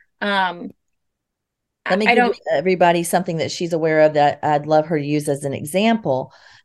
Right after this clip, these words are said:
Speaker 2: that people want to dismiss the validity of vaers and the purpose of vaers, like it's something like it's an insignificant system.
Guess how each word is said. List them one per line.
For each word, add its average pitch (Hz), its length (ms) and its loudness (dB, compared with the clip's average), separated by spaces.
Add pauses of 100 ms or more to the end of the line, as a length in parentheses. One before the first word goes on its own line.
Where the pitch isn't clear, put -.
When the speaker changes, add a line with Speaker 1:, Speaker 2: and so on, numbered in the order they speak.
Speaker 2:
that 180 400 4
people 233 260 0
want 190 200 2
to 160 60 2
dismiss 175 680 0
the 160 100 0
validity 156 680 4
of 139 180 0
vaers 147 360 2
and 139 80 -4
the 135 60 -4
purpose 156 320 -4
of 135 80 0
vaers, 139 240 0
like 143 120 -4
it's 143 160 -6
something 165 280 -4
like 143 160 -4
it's - 260 -8
an 156 100 -2
insignificant 160 840 -2
system. 156 460 -4